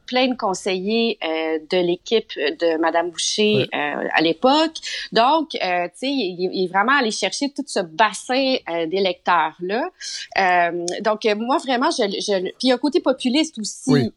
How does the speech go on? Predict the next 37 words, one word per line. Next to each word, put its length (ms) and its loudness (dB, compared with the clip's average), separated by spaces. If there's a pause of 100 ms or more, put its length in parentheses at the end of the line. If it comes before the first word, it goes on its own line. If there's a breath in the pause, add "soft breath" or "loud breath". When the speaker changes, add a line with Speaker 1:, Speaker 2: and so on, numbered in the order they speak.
Speaker 1:
euh, 400 0
chez 260 2
lui, 300 4
qu'on 200 2
retrouvait 400 -2
déjà 280 2
chez 240 0
André 240 0
Boucher. 420 0
Speaker 2:
Ouais. 240 6 (400 loud breath)
Speaker 1:
Donc, 220 4
tu 140 4
sais, 100 6
c'est, 160 0
c'est, 220 0
c'est, 340 0
c'est 140 -2
un 100 6
mélange 400 4
de 80 -2
tout 140 -8
ça. 320 -2 (300 loud breath)
Euh, 280 2
pour 140 -4
ce 80 -8
qui 100 2
est 60 4
de 40 2
la 140 6
vision 800 0
aussi 460 -4
de 120 -2
Québec, 760 -2 (120)
euh, 120 -2
tu 60 -6 (100)
sais, 280 2
euh, 160 0